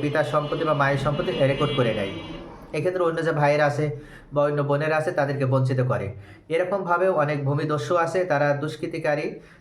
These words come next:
বা তারা অবৈধ পথ অবলম্বন করার মাধ্যমে জমির প্রকৃত মালিকদেরকে ঠকিয়ে তারা অন্যায়মূলকভাবে এই জমির মালিকানা লাভ করেছিল। এই ধরনের ব্যক্তিদের বিরুদ্ধেই মূলত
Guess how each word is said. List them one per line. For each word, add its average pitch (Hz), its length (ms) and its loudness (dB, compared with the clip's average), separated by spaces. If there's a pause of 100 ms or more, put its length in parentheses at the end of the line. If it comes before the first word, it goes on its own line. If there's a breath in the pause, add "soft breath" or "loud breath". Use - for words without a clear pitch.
বা 139 100 0
তারা 147 180 2
অবৈধ 147 480 2
পথ 151 180 0
অবলম্বন 139 400 0
করার 139 260 2
মাধ্যমে 131 480 0 (140)
জমির 139 320 -2
প্রকৃত 170 280 -2
মালিকদেরকে 147 560 0
ঠকিয়ে 147 320 0
তারা 139 180 2
অন্যায়মূলকভাবে 143 800 2
এই 143 240 0
জমির 135 200 0
মালিকানা 131 440 2
লাভ 120 220 2
করেছিল। 101 640 -8 (1120 loud breath)
এই 160 160 -2
ধরনের 190 400 2
ব্যক্তিদের 180 420 0
বিরুদ্ধেই 180 460 2
মূলত 165 320 0